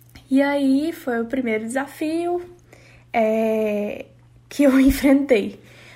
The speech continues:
Mas enfim, rascunhei, mandei pra ele, ele fez algumas correções,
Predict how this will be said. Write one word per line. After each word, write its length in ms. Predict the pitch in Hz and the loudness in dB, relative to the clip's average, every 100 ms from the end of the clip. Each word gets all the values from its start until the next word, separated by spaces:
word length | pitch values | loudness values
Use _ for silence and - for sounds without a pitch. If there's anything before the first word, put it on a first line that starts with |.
| - | -8
Mas 240 | 233 226 254 | -2 2 2
enfim, 580 | 277 277 220 196 - - | 0 0 -4 -4 -8 -8
rascunhei, 760 | 254 233 - 302 262 240 247 | -4 -4 -2 2 2 2 2
mandei 300 | 269 254 247 | 0 0 -2
pra 160 | 247 269 | 0 0
ele, 200 | 240 233 | 0 0
ele 100 | 240 | -2
fez 260 | - 240 247 | 0 0 0
algumas 260 | 247 254 | -2 -4
correções, 800 | - 254 254 - 240 247 294 | -4 -4 -4 -4 -4 -4 -6